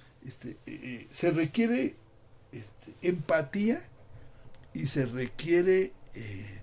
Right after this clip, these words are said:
afecto para poder... y eso, pues, yo creo que, creo que ni las, eh, los nuevos robotitos que hay en,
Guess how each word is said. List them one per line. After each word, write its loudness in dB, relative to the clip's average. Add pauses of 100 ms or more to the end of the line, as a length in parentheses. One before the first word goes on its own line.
afecto 2 (680)
para -4
poder... 0 (480)
y 10
eso, 6
pues, -2 (400)
yo 0
creo -2
que, -6 (720)
creo 6
que 2
ni 2
las, -2
eh, -8
los 6
nuevos 4
robotitos 0
que -4
hay 2
en, -4